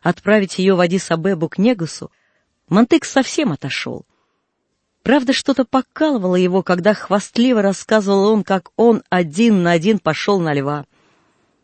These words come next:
Были то угрызения совести за свою ложь или стыд за робость, Мантык не мог определить.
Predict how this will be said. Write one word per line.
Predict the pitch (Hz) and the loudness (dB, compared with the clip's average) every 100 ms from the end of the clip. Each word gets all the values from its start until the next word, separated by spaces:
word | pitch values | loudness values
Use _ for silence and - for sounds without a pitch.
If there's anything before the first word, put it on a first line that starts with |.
| _ _ _ _ _ - | _ _ _ _ _ -8
Были | 185 302 | -4 -2
то | 277 - 262 | -2 0 2
угрызения | 254 226 247 262 254 | 2 0 0 2 2
совести | 254 - 247 151 139 - 139 - _ | 0 -2 -2 -2 -6 -10 -14 -14 _
за | - 185 | -4 -4
свою | - 208 202 | 0 0 2
ложь | 226 277 - | 2 0 0
или | 180 160 | -4 -4
стыд | - 254 208 | -2 0 0
за | 131 160 | -2 0
робость, | 233 208 202 - _ _ _ _ | 0 0 -6 -10 _ _ _ _
Мантык | 226 - 302 | 2 2 2
не | 294 | 6
мог | 277 226 - | 6 4 0
определить. | - 147 175 165 127 | -10 -6 -4 -4 -8